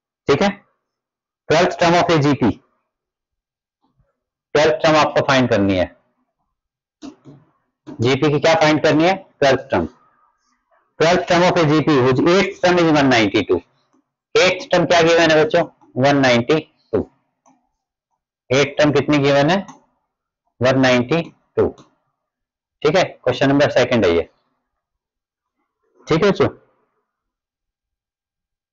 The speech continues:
and common ratio is two। कॉमन रेशियो कितना है? टू दिया हुआ है। ट्वेल्थ टर्म,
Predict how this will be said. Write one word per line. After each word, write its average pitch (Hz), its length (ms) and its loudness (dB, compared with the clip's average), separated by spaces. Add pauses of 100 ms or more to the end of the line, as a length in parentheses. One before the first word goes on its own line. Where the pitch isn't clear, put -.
(2500)
and 147 180 0
common 165 280 2
ratio 170 280 0
is 151 140 -4
two। 151 120 2 (680)
कॉमन 151 240 0
रेशियो 160 240 0
कितना 156 240 -2
है? 101 100 -2 (960)
टू 127 100 0
दिया 101 240 0
हुआ 85 140 2
है। 80 80 0 (840)
ट्वेल्थ 170 300 0
टर्म, 190 220 0